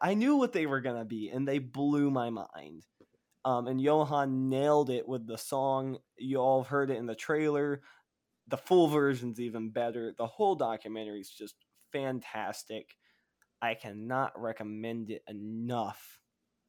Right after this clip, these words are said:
that you find a way to watch it. Whether it be renting it for a night, buying it, or going to one of the premieres they're having in Cincinnati or Orlando,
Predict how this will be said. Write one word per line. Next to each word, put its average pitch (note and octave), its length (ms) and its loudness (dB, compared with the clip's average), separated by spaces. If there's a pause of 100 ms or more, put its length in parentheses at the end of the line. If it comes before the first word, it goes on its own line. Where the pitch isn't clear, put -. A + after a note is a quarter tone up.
(360)
that A#2+ 220 -4
you A#2 240 -4
find B2 600 -2
a A#2 60 -2
way G#2+ 280 -4
to A#2 100 -10
watch E2 400 -10
it. - 240 -20 (600)
Whether A#2 320 -4
it - 80 -10
be A2+ 200 -4
renting C3+ 400 -4
it - 140 -8
for C3+ 120 -4
a B2 60 -4
night, A#2 460 -6
buying B2 380 0
it, A#2+ 140 -6
or B2 140 -4
going B2+ 340 -4
to B2+ 60 -6
one A#2+ 160 -6
of A2+ 80 -8
the A2+ 60 -10
premieres B2 500 -6
they're A2+ 140 -6
having A2 340 -6
in G#2+ 100 -12
Cincinnati A#2 640 -10
or A2 260 -8
Orlando, A2 720 -6